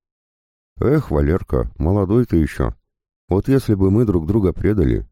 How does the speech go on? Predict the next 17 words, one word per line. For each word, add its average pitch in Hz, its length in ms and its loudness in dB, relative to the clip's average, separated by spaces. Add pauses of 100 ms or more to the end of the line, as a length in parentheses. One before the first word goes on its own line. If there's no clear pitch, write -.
или 73 240 2
ползали 82 480 0
перед 73 240 -2
врагами 71 360 0
на 69 120 0
коленях, 80 480 0
моля 67 260 0
о 62 40 -4
пощаде, 60 500 -4 (600)
или 117 180 2
еще 107 240 2
чего 90 220 -2
похуже, 95 540 -2 (460)
а - 100 -2
потом 87 300 0
вдруг 78 240 -2
спаслись, 90 460 -2